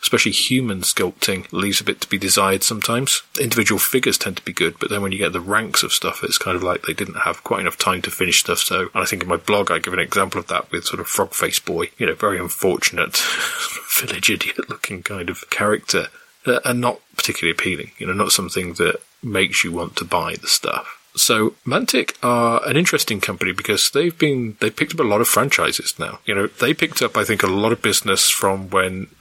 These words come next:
Games Workshop killed the Warhammer world with Age of Sigmar. A lot of the players that were still playing Warhammer, and okay, admittedly they may not have been buying a whole lot of stuff, but they went to Mantic because Mantic are offering free game rules online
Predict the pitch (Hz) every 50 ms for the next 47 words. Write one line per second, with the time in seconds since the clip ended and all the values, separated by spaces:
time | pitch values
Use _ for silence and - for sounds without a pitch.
0 | - - - 104 107 101 - 110 107 - - - 95 - - 147 - - - -
1 | 113 107 107 101 98 92 - - - _ _ _ _ _ _ - - 95 104 101
2 | - - 98 95 92 92 98 101 104 113 113 - - - _ - 104 95 85 -
3 | - 101 92 - 87 - - - 98 - - 98 98 104 104 - - - 98 110
4 | 120 117 104 - - 104 101 98 98 - - 104 101 95 95 95 92 - - -
5 | - - 92 92 92 - - - - 101 90 - - - 107 101 95 85 - -
6 | - 131 143 156 117 98 90 87 90 87 85 - - 90 87 95 - - - _
7 | - 165 202 208 - - 127 135 - - 107 110 110 - - 113 110 107 95 101
8 | 95 95 101 104 95 - 98 90 85 82 - 95 95 110 123 107 87 82 - 82
9 | 85 82 82 85 87 - - - - - - - - - _ - 117 110 110 -
10 | - - - - _ _ - 120 110 - 127 143 131 98 87 87 92 - - -
11 | - - - 101 95 107 117 113 160 185 - - - - - - - - - 90
12 | 95 - - 95 101 98 - - 98 92 92 - - 101 85 - - - - -
13 | - 98 98 104 110 - 120 110 113 117 120 120 - _ _ _ - 120 117 117
14 | 113 - 123 120 120 113 110 107 120 160 185